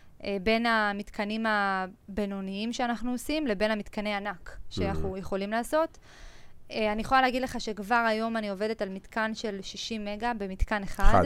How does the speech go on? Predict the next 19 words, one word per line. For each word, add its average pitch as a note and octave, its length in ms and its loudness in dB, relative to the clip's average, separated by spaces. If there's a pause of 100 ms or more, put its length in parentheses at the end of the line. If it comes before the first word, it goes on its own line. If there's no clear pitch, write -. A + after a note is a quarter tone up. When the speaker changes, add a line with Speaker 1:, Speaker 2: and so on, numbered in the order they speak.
(380)
Speaker 2:
זה F2 100 -6
Speaker 1:
שזה G#2 160 -2
Speaker 2:
דאבל G#2+ 180 12
על G2+ 60 12
Speaker 1:
מטורף. G2 140 8
Speaker 2:
החברה G#2 200 8
שלך, - 300 -2
דאבל G2 240 6
וחצי. A2+ 260 4
Speaker 1:
זה, D#2 60 -2 (160)
זה, G2+ 140 -12 (300)
זה A#3 100 0
מטורף, A3+ 540 4
כאילו, G3+ 200 -2
בחרו A#3 340 -2
אותי, B3 420 0
הבעלים G#3 460 0
של B3+ 140 2
הקרקע G#3+ 600 2